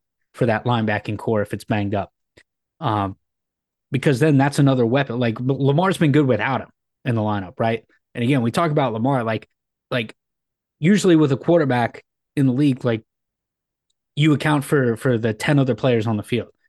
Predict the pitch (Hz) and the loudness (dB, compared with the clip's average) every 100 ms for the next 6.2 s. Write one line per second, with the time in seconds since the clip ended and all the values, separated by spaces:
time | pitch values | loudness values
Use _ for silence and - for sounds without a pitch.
0 | _ _ _ _ _ _ - 120 101 - | _ _ _ _ _ _ -4 -4 -4 -2
1 | 139 123 120 - 101 - _ _ _ _ | 0 2 0 -2 -8 -12 _ _ _ _
2 | _ _ _ _ - 117 117 110 - 101 | _ _ _ _ -4 -2 0 -2 -4 -8
3 | - - _ 147 135 135 160 143 139 123 | -12 -20 _ -2 0 0 0 0 0 0
4 | 127 107 120 107 120 92 104 143 233 247 | 0 -2 -6 -6 -6 -6 -2 0 2 2
5 | 165 131 127 131 95 - 120 123 - 139 | 2 2 2 -2 -4 -6 -4 -4 -2 0
6 | 135 | 0